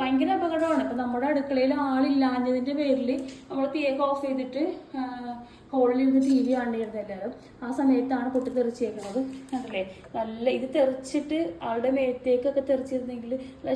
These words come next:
ഷാർപ്പായിട്ടുള്ള പോയിന്റാണ്. അപകടങ്ങൾ ഉണ്ടാവും. പടച്ചോന് ഒരുപാട് നന്ദി, എത്ര നന്ദി പറഞ്ഞാലും മതിയാവില്ല.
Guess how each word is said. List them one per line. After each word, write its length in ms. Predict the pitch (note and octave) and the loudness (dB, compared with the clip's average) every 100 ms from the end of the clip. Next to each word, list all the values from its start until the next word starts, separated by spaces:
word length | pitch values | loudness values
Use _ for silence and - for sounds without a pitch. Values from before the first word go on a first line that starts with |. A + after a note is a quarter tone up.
| C4 | 0
ഷാർപ്പായിട്ടുള്ള 680 | C4+ A3 A3+ C4 B3 A#3+ B3 | 0 -2 -2 -2 -2 -2 0
പോയിന്റാണ്. 760 | B3+ B3+ A#3 A#3+ G#3+ B3 C4+ | 4 4 4 -2 -2 -4 -4
അപകടങ്ങൾ 480 | A3+ A3 G#3+ G#3+ A#3 | -6 -4 -4 -4 -6
ഉണ്ടാവും. 400 | A#3+ A3 G#3 C4+ - - - - | -4 -4 -2 -4 -8 -18 -18 -10
പടച്ചോന് 300 | A3+ A3 A#3+ | -6 0 2
ഒരുപാട് 320 | B3 A3+ G#3+ B3 | 2 2 0 -2
നന്ദി, 380 | A#3+ A#3+ D#4 - A#3 | -2 0 -2 -2 -6
എത്ര 140 | A3 A3+ | -4 -2
നന്ദി 180 | A3+ A3+ | 0 2
പറഞ്ഞാലും 440 | A#3 A#3 A3 A3 | 2 2 -2 -2
മതിയാവില്ല. 500 | B3 G#3+ G#3+ G#3 A3 | -2 -2 -2 0 0